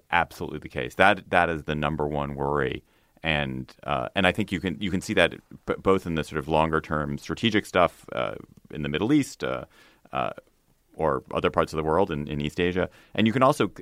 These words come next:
imagine what it might be like in a, t-, a moment of, of a, a, a, an isis attack on the United States or some, some,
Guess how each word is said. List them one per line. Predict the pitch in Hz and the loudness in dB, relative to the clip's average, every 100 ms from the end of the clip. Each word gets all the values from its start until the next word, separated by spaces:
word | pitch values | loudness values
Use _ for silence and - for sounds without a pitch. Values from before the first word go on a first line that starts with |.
| - | -6
imagine | 87 87 90 104 90 | -2 0 0 0 -2
what | 78 73 | -2 -2
it | |
might | 71 73 | -2 -4
be | - | -6
like | 76 73 71 69 - _ _ _ _ _ - | -2 2 2 -2 -16 _ _ _ _ _ -6
in | 87 78 | -4 -2
a, | - - - | -6 -12 -16
t-, | - | -8
a | 98 | -2
moment | 92 78 71 | 0 0 -4
of, | - _ _ | -10 _ _
of | - 82 | -4 -2
a, | 73 69 60 71 - | 0 -2 -2 -4 -2
a, | |
a, | 82 73 87 | -2 -2 -2
an | 90 | 0
isis | 101 - - | -2 -2 -8
attack | 85 85 73 71 | -6 -6 -6 -8
on | |
the | 69 | -8
United | 67 67 69 | -6 -6 -6
States | - 78 64 - | -2 0 -2 -8
or | 67 | -12
some, | 67 85 78 | -4 -4 -6
some, | - 104 98 | -2 2 2